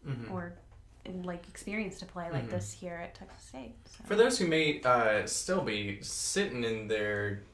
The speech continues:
Speaker 1: chair, car, feet, shoes, <laughs> and listening and being like, "What even is an A D?" In a simple phrase, what's an A D?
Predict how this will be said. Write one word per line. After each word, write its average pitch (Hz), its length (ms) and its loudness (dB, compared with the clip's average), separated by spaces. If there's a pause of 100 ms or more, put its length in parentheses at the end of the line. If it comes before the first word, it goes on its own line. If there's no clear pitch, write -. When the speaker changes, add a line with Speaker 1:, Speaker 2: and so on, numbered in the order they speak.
Speaker 1:
chair, 151 480 0
car, 156 680 2 (320)
feet, - 840 -6
shoes, 170 800 -2 (140)
<laughs> - 160 -14
and 123 300 4
listening 139 480 2
and 139 100 0
being 147 180 8
like, 131 180 6
"What 453 240 4
even 453 240 10 (240)
is 440 100 4
an 175 200 4
A 127 260 4
D?" 98 440 -2 (300)
In 240 140 0
a 214 60 6
simple 240 300 2
phrase, 247 800 4 (340)
what's - 260 6
an 123 140 2
A 110 180 2
D? 107 420 -2